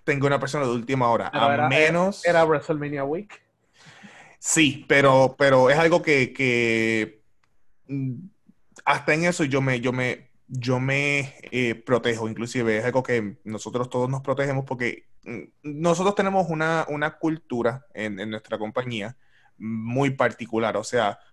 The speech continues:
Speaker 1: para nosotros no todo el mundo lucha. O sea, no todo el mundo va a entrar. O sea, no solamente tú tienes que ser un, un buen luchador, pero tú tienes que tener una ética, este, en los camerinos.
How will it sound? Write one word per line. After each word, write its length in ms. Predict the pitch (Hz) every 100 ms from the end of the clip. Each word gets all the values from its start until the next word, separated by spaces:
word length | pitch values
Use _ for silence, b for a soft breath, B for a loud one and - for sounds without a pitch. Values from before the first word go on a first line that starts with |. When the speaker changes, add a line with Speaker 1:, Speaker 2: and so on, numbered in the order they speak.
| _
Speaker 1:
para 160 | 131
nosotros 400 | 135 139 170 180
no 200 | 139 147 147
todo 180 | 147
el 60 | 131
mundo 260 | 127 123 113
lucha. 300 | 95 - -
O 60 | 120
sea, 220 | 151 143
no 140 | 139
todo 160 | 139 147
el 80 | 143
mundo 260 | 139 131
va 80 | 123
a 20 |
entrar. 320 | 120 113 - - _
O 140 | -
sea, 180 | 120 120
no 140 | 117 123
solamente 340 | 147 147 147
tú 140 | 147
tienes 180 | 135 135
que 80 | 135
ser 140 | 139
un, 180 | 139 135
un 120 | 135 127
buen 180 | 123
luchador, 500 | 139 139 160 127 117 135 b b b _
pero 140 | 123
tú 80 | 127
tienes 180 | 131 139
que 80 | 151
tener 320 | 139 139 139
una 340 | 131 131 135 127
ética, 480 | 131 123 - - _ _ _ _ _ _ _ _
este, 520 | 127 - - 113 107
en 60 | 113
los 120 | 110
camerinos. 520 | 110 110 107 131 101